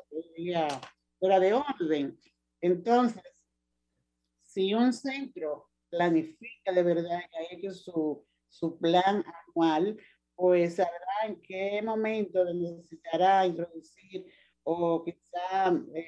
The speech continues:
suspender unas horas para hacer otra actividad, pero si se, si se hace planificado y se anticipa, pues no se le va a prohibir, sino que le va, se le va a aprobar para que no se altere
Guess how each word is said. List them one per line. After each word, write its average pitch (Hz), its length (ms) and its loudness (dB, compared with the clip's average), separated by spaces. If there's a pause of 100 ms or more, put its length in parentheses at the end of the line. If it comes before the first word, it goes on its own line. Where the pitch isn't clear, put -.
(160)
suspender 175 420 -8
unas 202 340 -4
horas 202 360 -10
para 165 140 -2
hacer 160 260 -6
otra 180 180 -4
actividad, 196 500 -2 (540)
pero 220 260 4
si 190 180 -2
se, 175 580 -4
si - 100 -20
se 180 220 0
hace 208 580 2 (280)
planificado 208 920 2
y 185 60 0
se 180 200 -8
anticipa, 190 580 -4
pues 175 200 2
no 165 120 2
se 208 140 -8
le 208 140 -2
va 180 80 -14
a 170 260 -12
prohibir, 156 460 -2
sino 160 320 -10
que 165 80 -12
le 160 160 -12
va, 160 180 -18 (380)
se 165 140 -2
le 160 100 4
va 156 140 4
a 165 60 4
aprobar 202 680 -2
para 156 240 -6
que 151 140 -10
no 156 260 -6
se 196 160 -2
altere 185 520 0